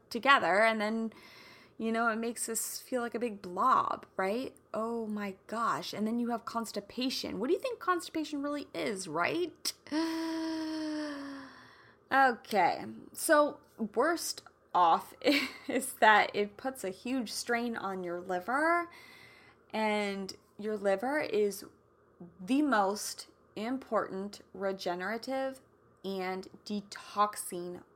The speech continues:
organ. So your liver is the king or queen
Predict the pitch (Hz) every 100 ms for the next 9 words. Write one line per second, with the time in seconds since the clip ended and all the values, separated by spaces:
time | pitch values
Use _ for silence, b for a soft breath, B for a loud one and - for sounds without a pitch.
0 | _ 170 180 170 - - 202 202 b b
1 | b b b b - - 233 226 220 202
2 | - _ _ _ _ _ _ _ _ -
3 | 214 269 262 277 370 392 - 254 220 -
4 | - 214 - - 294 294 - 202 - -
5 | 220 214 165 104